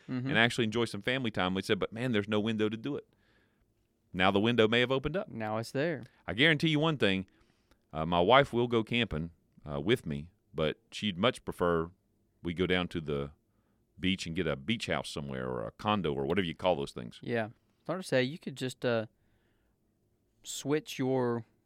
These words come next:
Speaker 1: camping reservation to Carolina Beach State Park and join
Speaker 2: Stay
Speaker 1: the
Speaker 2: in one of the cabins?
Speaker 1: Well, no, they're all booked up.
Speaker 2: Oh.
Speaker 1: Because they only have, like, six of 'em available there.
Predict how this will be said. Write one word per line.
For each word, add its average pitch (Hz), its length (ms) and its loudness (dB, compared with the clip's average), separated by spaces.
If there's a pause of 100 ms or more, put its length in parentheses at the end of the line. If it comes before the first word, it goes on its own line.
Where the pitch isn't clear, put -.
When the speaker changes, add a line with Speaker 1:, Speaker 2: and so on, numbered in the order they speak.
Speaker 1:
camping 156 300 0
reservation 123 540 -4
to 110 120 -4
Carolina 135 460 -2
Beach 143 220 -6
State 139 240 -4
Park 196 300 -2 (100)
and - 180 -14 (540)
join 120 180 -2
Speaker 2:
Stay 107 180 2
Speaker 1:
the 92 40 6
Speaker 2:
in 87 100 0
one 90 100 -2
of 85 40 -4
the 80 80 -4
cabins? 110 520 -2 (260)
Speaker 1:
Well, 107 340 0
no, 110 200 2
they're 127 240 4
all 117 160 6
booked 110 280 -6
up. 107 260 -2
Speaker 2:
Oh. 62 160 -8 (400)
Speaker 1:
Because 117 140 -4
they 123 100 4
only 131 200 2
have, 120 180 -2
like, 110 160 -4 (100)
six - 380 -6
of 107 160 -4
'em 104 140 -8 (320)
available 107 340 -4
there. 107 280 -4